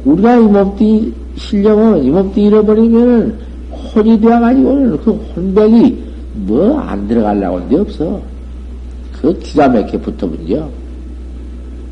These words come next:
그러니 시-, 실무지, 아무 실무가 없지, 그 소용있어? 이 몸뚱이를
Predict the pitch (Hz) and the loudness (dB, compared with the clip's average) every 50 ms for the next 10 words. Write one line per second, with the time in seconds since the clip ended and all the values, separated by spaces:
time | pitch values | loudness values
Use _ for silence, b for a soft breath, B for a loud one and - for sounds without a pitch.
0 | - - - - - - - - 269 262 262 269 285 254 220 202 208 - - - | -14 -14 -14 -14 -14 -8 -2 2 4 4 4 4 4 4 4 2 0 -2 -8 -12
1 | - - - - - - - - - - - - - - - - - - - - | -14 -14 -14 -14 -14 -14 -14 -16 -16 -16 -16 -16 -16 -16 -14 -14 -12 -10 -6 0
2 | - 214 180 170 160 156 139 147 151 139 - B B B B - 135 135 127 127 | 0 2 2 2 0 0 2 4 2 2 2 B B B B -2 0 0 2 0
3 | 127 123 - - 175 160 139 135 131 127 123 120 113 107 110 - 120 113 110 110 | 0 -2 -4 -6 -4 -4 -2 -2 0 0 0 0 0 -2 -2 -4 -4 -2 0 0
4 | 110 110 - 139 127 117 110 107 - - - 165 226 - - - - - - - | -2 -2 -2 -4 -2 -2 -4 -4 -6 -6 -8 -8 -8 -8 -12 -14 -16 -16 -16 -16
5 | - - - - - - - - - - - - - - - - - - - - | -16 -16 -14 -14 -14 -14 -16 -16 -16 -16 -16 -16 -16 -16 -16 -16 -16 -16 -16 -14
6 | - - 151 156 165 170 196 208 208 220 220 - 214 220 220 254 233 | -10 -4 -2 0 0 2 2 0 0 0 0 0 2 4 4 4 2